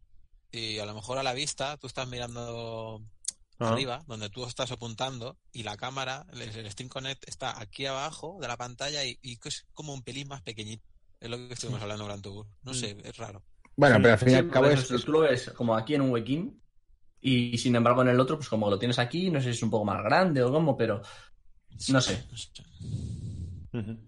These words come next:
Speaker 3: A ver, pero esto solo es una función extra, como una
Speaker 4: Sí, sí,
Speaker 3: herramienta
Speaker 4: sí, sí.
Speaker 3: que en realidad le pueden meter a cualquier juego. Esto va, me imagino que va a lo de las partículas, que va a lo de la inteligencia artificial
Speaker 4: Por
Speaker 3: y más,
Speaker 4: supuesto.
Speaker 3: y más cosas que,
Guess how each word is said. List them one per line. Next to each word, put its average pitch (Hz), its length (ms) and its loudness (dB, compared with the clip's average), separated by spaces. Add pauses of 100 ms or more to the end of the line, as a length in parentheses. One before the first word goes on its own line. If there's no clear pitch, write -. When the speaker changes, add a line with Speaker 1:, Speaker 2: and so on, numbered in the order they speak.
(100)
Speaker 3:
A 117 80 6
ver, 123 100 10
pero 117 200 10
esto 113 160 6
solo 143 140 10
es 139 80 8
una 151 160 8
función 135 880 8
extra, 139 340 4
como 120 120 6
una 120 100 6
Speaker 4:
Sí, 120 40 6
sí, 123 40 6
Speaker 3:
herramienta 127 320 6
Speaker 4:
sí, 143 40 8
sí. 143 60 2
Speaker 3:
que 131 40 6
en 127 80 6
realidad 123 180 8
le 143 80 10
pueden 156 200 10
meter 147 300 8
a 143 120 8
cualquier 120 340 10
juego. 123 420 10
Esto 117 240 6
va, 160 460 10
me 135 120 4
imagino 135 360 4
que 135 80 4
va 127 80 6
a 147 40 6
lo 147 80 6
de 131 80 6
las 113 120 4
partículas, 101 840 2
que 113 120 0
va 120 200 4
a 147 60 8
lo 151 100 10
de 135 60 8
la 123 80 6
inteligencia 113 460 2
artificial 120 640 6
Speaker 4:
Por 98 80 0
Speaker 3:
y 95 60 0
más, 101 180 4
Speaker 4:
supuesto. - 240 -4 (120)
Speaker 3:
y 113 120 4
más 120 160 8
cosas 139 320 6
que, 127 340 10